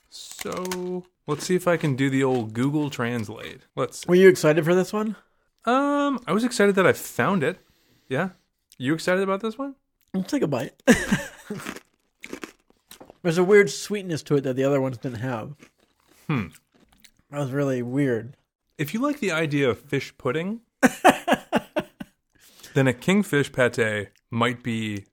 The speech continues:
Speaker 1: the pâté for you.
Speaker 2: There was, like, something weird about it. Like, something recognizable, but I can't put my finger on it.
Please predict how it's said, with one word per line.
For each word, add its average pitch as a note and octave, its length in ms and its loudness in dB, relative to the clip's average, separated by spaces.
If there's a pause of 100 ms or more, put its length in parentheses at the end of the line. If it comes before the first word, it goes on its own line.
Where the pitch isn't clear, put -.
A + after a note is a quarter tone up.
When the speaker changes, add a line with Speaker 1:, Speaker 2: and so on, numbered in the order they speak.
(180)
Speaker 1:
the A2 80 -8
pâté G2+ 420 -4
for - 120 -10
you. F#2 300 -14 (180)
Speaker 2:
There F3 160 4
was, G3+ 160 2
like, A#3 140 2
something F#3+ 260 -6
weird G#3 220 0
about B2 240 0
it. A#2 200 -4 (320)
Like, F3 160 2
something C#4 280 0
recognizable, F3+ 600 4
but C#3 80 2
I C3+ 60 2
can't D#3 320 -6
put F#3 140 -10
my D3+ 180 -6 (320)
finger E3+ 280 -4
on F2 120 -10
it. D#2 140 -20